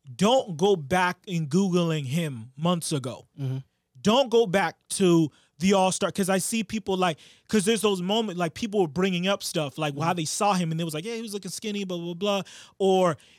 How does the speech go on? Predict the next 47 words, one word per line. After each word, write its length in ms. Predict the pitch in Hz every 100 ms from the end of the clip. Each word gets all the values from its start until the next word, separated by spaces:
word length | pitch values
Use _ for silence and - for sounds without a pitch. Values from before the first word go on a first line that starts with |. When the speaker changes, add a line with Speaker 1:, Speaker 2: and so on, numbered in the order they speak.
| _
Speaker 1:
at 160 | 175 208
the 60 |
All-Star 420 | - 214 233 - 190
game 240 | 180 175
when 160 | 175 170
they're 80 | 175
like, 360 | 165 151 143 _ _ -
when, 360 | 180 165 147
when 400 | 143 180 165 151 - 139
they, 240 | 175 202 175
they, 240 | 143 196
they 140 | 160 202
were, 180 | 196
I 120 | 160 170
remember 320 | 190 226 233
that 180 | 214 180
night, 240 | 220 247
and 100 | 180
they 60 | 202
were 100 | 202
like, 160 | 190
"Yo, 180 | 202 170
Chadwick 420 | 160 233 262 311
looks 220 | 302 247 -
so 280 | - 233
disinterested. 720 | 233 220 214 220 170 - 127 -
He 120 | 202
Speaker 2:
Mm. 100 | 135
Speaker 1:
looks 160 | 277
so 240 | - 220 226
tired." 460 | - 214 196 123 - - -
And 160 | 190
that 140 | 226 240
was, 120 | 214
like, 200 | 214 160 _ _ _
the 80 | 214
f-, 160 | - -
like, 260 | 208 208
the 80 | 202
funny 400 | 185 240 233 220
thing. 260 | 202 233 240
Like, 160 | 214 180
he's 160 | 226
like, 140 | 226 190
he 140 | 220
looks, 200 | 226 214
like, 160 | 214